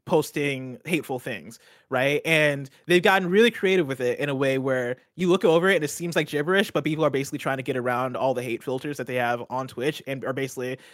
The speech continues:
using different characters. They're, uh, uh, doing, like, they're pu-, like, putting in different forms of it. But basically,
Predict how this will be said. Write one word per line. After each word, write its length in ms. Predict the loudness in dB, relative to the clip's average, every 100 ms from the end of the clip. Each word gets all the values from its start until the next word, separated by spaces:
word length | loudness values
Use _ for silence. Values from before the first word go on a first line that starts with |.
| -12 -2
using 280 | 0 2
different 260 | 2 0 0
characters. 600 | 4 4 4 4 4 4
They're, 340 | 4 4 2 -2 _ _
uh, 480 | 4 6 6 4 2 2
uh, 360 | 4 4 0 -4 -10 -6
doing, 240 | 2 4 4
like, 200 | -2 -2
they're 280 | 0 0 0 -16 -20 -6
pu-, 120 | 0
like, 240 | 2 2
putting 220 | 2 2 2
in 100 | -2
different 240 | -4 -4
forms 320 | 0 0 0
of 80 | 0
it. 160 | 0 0
But 80 |
basically, 520 | 2 2 2 0 0